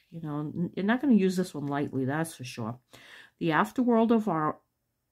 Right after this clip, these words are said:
why do I keep saying, okay, there is Arwen, so it's Anwen. The domain of Anwen is the ancient hunting ground of the gods, a land of myth and folklore. It is both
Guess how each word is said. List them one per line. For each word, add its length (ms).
why 120
do 240
I 20
keep 200
saying, 240
okay, 280
there 160
is 160
Arwen, 520
so 100
it's 160
Anwen. 600
The 60
domain 320
of 100
Anwen 380
is 160
the 160
ancient 300
hunting 240
ground 380
of 120
the 80
gods, 360
a 40
land 260
of 140
myth 240
and 100
folklore. 560
It 120
is 120
both 300